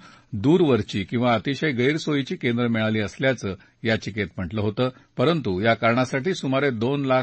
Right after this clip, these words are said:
परीक्षार्थींचं भविष्य पणाला लावता येणार नाही, असं सरन्यायाधीश न्यायमूर्ती धनंजय चंद्रचूड,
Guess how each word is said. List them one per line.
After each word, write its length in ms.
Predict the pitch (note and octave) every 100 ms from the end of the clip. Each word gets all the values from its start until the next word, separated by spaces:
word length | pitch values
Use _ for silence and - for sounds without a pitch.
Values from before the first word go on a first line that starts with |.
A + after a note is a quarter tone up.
| -
परीक्षार्थींचं 840 | B2 A2 - A#2 G#2+ C#3 C3+ B2
भविष्य 520 | A#2 A2 D3+ - G#2+ F#2 - - - -
पणाला 340 | A2+ D3 E3+
लावता 280 | C#3 A#2 G#2+
येणार 280 | G#2 G2+ F2+
नाही, 380 | A2+ A2 F2+ D#2 - - -
असं 200 | G#2 C3+
सरन्यायाधीश 800 | A#2 C3 B2+ B2+ A#2+ A2 B2 A#2+
न्यायमूर्ती 560 | G#2+ G#2 G#2 G#2 A2 G#2+
धनंजय 460 | G2 F#2+ G2 G2+ G2
चंद्रचूड, 640 | G2+ G2+ A#2+ - A2